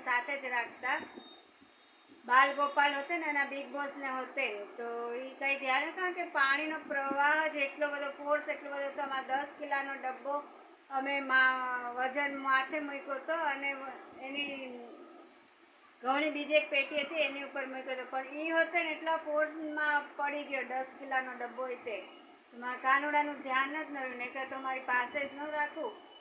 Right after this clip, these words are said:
પણ એમાંય ભગવાનની ઈચ્છા, બીજું શું કરીએ. બેવને અમને દુઃખ થયું, મને ને ઉમેશના પપ્પાને. જે ભગવાનની મરજી.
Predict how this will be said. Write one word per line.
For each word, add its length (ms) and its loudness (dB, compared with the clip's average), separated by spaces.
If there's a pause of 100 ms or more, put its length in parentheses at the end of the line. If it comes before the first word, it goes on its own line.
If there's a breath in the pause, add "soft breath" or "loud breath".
(200)
પણ 240 -8
એમાંય 280 0
ભગવાનની 580 2
ઈચ્છા, 380 -4
બીજું 340 -10
શું 180 -10
કરીએ. 420 -4 (1200)
બેવને 360 6
અમને 240 0
દુઃખ 300 -6
થયું, 180 -6
મને 260 -2
ને 120 -4
ઉમેશના 400 -6
પપ્પાને. 600 -2 (1300)
જે 180 -6 (100)
ભગવાનની 580 -6
મરજી. 400 -8